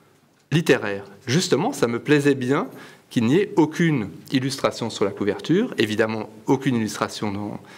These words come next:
euh, dans le texte, comme d'habitude, si je puis dire. Et donc, il, il y aurait,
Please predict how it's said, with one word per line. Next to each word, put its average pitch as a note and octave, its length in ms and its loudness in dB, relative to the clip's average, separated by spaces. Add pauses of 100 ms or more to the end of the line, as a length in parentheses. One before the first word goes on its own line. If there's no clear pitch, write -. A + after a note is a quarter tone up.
(380)
euh, - 360 -4
dans G2+ 160 -4
le F#2+ 120 -2
texte, - 340 -4
comme G#2 180 0
d'habitude, G#2+ 400 -2
si - 160 -8
je - 80 -12
puis - 120 -4
dire. F#3 220 0 (460)
Et A#2+ 280 2
donc, D3+ 320 0
il, B2+ 360 0
il C3+ 120 0
y D3 80 6
aurait, C#3 320 2